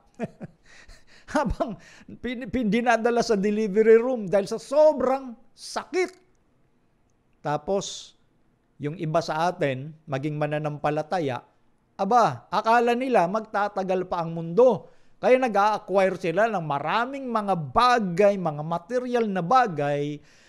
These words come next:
thinking na magiging maayos pa ang ating mundo. Samantalang ang kaaway, doble effort, malaking galit nga eh, ni Satanas, di ba? Dahil una sa lahat, mas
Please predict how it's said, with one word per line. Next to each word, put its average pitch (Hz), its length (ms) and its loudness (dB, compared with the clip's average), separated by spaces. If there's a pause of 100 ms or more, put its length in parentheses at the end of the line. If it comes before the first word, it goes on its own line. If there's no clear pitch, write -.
(120)
thinking 214 960 -2 (320)
na 311 320 2
magiging 285 640 0
maayos 240 560 -2
pa 226 240 -4
ang 226 240 -8
ating 226 240 -8
mundo. 233 560 0
Samantalang 226 720 0
ang 220 160 -4
kaaway, 208 640 4
doble 247 640 4
effort, 226 560 0
malaking 151 400 -4
galit 156 400 0
nga 214 160 -4
eh, 143 240 -12 (400)
ni 131 80 -6
Satanas, 147 560 -6
di 147 80 -2
ba? 196 240 2 (320)
Dahil 185 240 0 (160)
una 320 320 2
sa 233 160 0
lahat, 147 320 0 (240)
mas 311 320 2